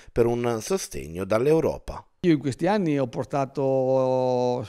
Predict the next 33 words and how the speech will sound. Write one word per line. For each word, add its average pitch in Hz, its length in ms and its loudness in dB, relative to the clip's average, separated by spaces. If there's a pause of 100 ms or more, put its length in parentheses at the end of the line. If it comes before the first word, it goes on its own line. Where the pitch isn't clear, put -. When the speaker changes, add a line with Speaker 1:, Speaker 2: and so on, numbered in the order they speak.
(100)
Speaker 2:
eh, 123 580 -6
decine 139 380 0
e - 20 2
decine 147 340 -2
di 135 120 2
migliaia 139 320 4
di 131 100 4
euro 113 400 2 (380)
e 143 100 -4
quindi 165 380 2
ho 135 80 2
fatto - 260 0
la 139 80 2
mia 143 140 2
parte. 120 540 -2
Ovviamente 165 380 0
ho - 40 0
detto 131 240 2
a - 20 4
Ricci 185 320 0
che 127 140 -2
bisogna 127 260 0
che 123 120 -4
adesso 143 280 0
porti 120 240 -4
i - 20 -4
fondi, 143 380 0
se 131 100 -10
no 143 80 -2
incomincio 127 440 -4
a 117 40 -4
attaccarlo, 135 560 0
perché 110 380 -4